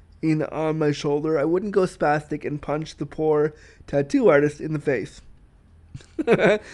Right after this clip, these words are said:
Looking back on it, though, there was a certain element of internalized ableism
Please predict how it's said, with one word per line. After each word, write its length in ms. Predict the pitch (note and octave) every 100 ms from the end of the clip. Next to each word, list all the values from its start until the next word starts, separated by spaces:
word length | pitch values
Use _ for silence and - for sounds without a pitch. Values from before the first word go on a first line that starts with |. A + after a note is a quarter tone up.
| - - _ - - - _ - - _ - _
Looking 360 | D#3+ A3 A3 E3+
back 280 | F3 G3+ G3+
on 200 | D3+ C#3
it, 120 | G2+
though, 280 | B2 A#2+ A#2+
there 160 | D3
was 420 | D#3 D#3 D#3+ E3 - - - -
a 60 | -
certain 340 | - F#3+ F#3
element 440 | A2+ D#3 D3 C#3+ C#3
of 160 | C3
internalized 560 | D3 - D3+ C#3+ C3+ C3
ableism 680 | C3+ C3+ C3+ C3 C3 C3